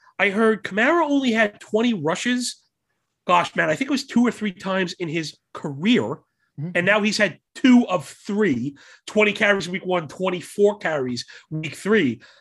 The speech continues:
Speaker 1: Do you think it's possible that they're turning him into a more traditional back that only gets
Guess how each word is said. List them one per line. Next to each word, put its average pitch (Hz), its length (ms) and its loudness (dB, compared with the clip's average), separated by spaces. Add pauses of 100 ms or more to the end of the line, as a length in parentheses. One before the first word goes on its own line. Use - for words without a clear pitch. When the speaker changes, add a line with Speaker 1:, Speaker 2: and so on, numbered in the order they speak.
(140)
Speaker 1:
Do 196 100 0
you 185 80 4
think 294 260 0
it's 285 140 -2
possible 233 540 2
that 202 180 2 (260)
they're 170 380 0 (180)
turning 185 200 -2
him 190 120 -2
into 185 220 -4
a 165 40 -4
more 160 200 -2
traditional 156 480 -6
back 160 300 -2
that 170 100 -6
only 165 140 -6
gets 151 400 -4